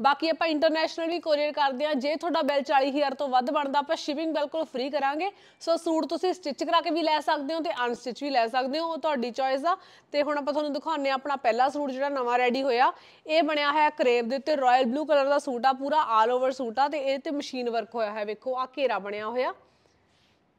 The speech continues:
ਸੋ ਬ-, ਇਹ ਚੀਜ਼ਾਂ ਬਹੁਤ ਸੋਬਰ ਜਿਹੀਆਂ ਲੱਗਦੀਆਂ ਹੁੰਦੀਆਂ ਨੇ ਪਾਈਆਂ ਹੋਈਆਂ। ਤੇ ਇਹ ਬਾਹਾਂ ਦੇ ਉੱਤੇ ਵਰਕ ਆਊਗਾ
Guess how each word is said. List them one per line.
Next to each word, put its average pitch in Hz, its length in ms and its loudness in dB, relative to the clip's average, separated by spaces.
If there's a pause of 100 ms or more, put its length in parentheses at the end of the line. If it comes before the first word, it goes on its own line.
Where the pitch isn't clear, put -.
(640)
ਸੋ 277 140 -4
ਬ-, 269 180 -4
ਇਹ 302 140 4
ਚੀਜ਼ਾਂ 320 240 2
ਬਹੁਤ 294 300 2
ਸੋਬਰ 269 420 2
ਜਿਹੀਆਂ 302 200 -2
ਲੱਗਦੀਆਂ 233 380 0
ਹੁੰਦੀਆਂ 247 280 -2
ਨੇ 254 80 0
ਪਾਈਆਂ 233 380 0
ਹੋਈਆਂ। 262 300 -2 (560)
ਤੇ 285 60 -6
ਇਹ 277 220 0
ਬਾਹਾਂ 240 340 0
ਦੇ 233 80 2
ਉੱਤੇ 247 200 0
ਵਰਕ 269 320 -2
ਆਊਗਾ 311 320 0